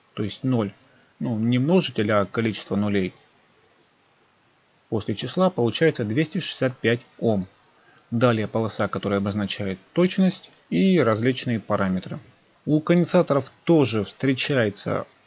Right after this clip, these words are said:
очень редко такая цветовая маркировка. Ну, я с ней дела не имел. Вот видим, есть такие приспособы, скажем так, которые вот набираешь цветовой код и получаешь значение сопротивления.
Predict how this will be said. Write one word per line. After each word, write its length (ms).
очень 360
редко 400
такая 440
цветовая 400
маркировка. 720
Ну, 380
я 400
с 80
ней 120
дела 280
не 240
имел. 300
Вот 260
видим, 280
есть 220
такие 460
приспособы, 680
скажем 320
так, 160
которые 360
вот 80
набираешь 600
цветовой 420
код 340
и 120
получаешь 720
значение 520
сопротивления. 720